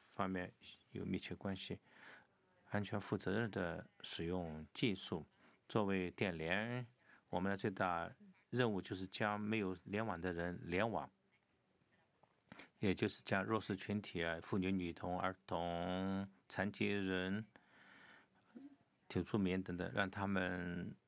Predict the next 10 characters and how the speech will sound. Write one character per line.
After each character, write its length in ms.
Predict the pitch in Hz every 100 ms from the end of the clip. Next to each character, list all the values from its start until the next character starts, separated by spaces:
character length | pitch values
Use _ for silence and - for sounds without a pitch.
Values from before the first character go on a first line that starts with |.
| _ _ -
联 300 | 95 92 107
网、 220 | 78 - - - _ _ -
入 220 | 127 90
网。 220 | 78 71 - _ _ _ _ _ _ _ _ _ _ _ _ _
在 320 | - 110 98
填 260 | 95 - 101
补 400 | 98 90 87 92
性 380 | - - 98 85
别 460 | - 87 90 90 92
素 500 | - 110 92 92